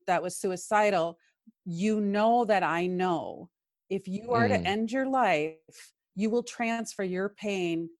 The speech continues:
Speaker 1: to your loved ones."
Speaker 2: Sure. So it's like you have this almost like a boots on the ground approach to it.
Speaker 1: Yeah, because I live in a small community, so people,
Speaker 2: Mm-hmm.
Speaker 1: people knew, you know, people know. And so instead of it, like, like, s-,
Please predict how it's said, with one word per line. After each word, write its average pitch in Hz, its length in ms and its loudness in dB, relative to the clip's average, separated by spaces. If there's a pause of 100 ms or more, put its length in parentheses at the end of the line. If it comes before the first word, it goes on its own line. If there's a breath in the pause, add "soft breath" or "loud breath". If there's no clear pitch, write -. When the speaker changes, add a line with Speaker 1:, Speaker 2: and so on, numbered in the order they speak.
Speaker 1:
to 202 120 -8
your 170 140 -4
loved 147 280 -8
ones." - 460 -18 (480)
Speaker 2:
Sure. 117 400 -2 (220 loud breath)
So 139 180 6
it's 123 220 4
like 123 280 2
you 135 160 4
have 123 160 4
this 110 240 2 (240)
almost 120 400 2
like 113 140 2
a 107 60 -2
boots 120 360 0
on 104 100 0
the 95 80 -4
ground 104 360 0
approach - 520 -2
to 71 180 -6
it. - 160 -12 (400 soft breath)
Speaker 1:
Yeah, 202 400 4
because 254 340 0
I 277 160 4
live 294 180 2
in 262 100 -2
a 240 60 -2
small 220 300 -2
community, 247 480 -2
so 190 180 -6
people, 208 600 -2
Speaker 2:
Mm-hmm. 120 220 -2
Speaker 1:
people 240 240 0
knew, 226 420 -2 (160)
you 196 100 -4
know, 175 160 -2
people 214 320 -4
know. 185 340 -2
And 202 220 -6
so 208 400 2 (240 loud breath)
instead 214 400 2
of 226 140 2
it, 208 280 2
like, 180 320 -2 (280)
like, 180 260 -8 (400)
s-, - 140 -20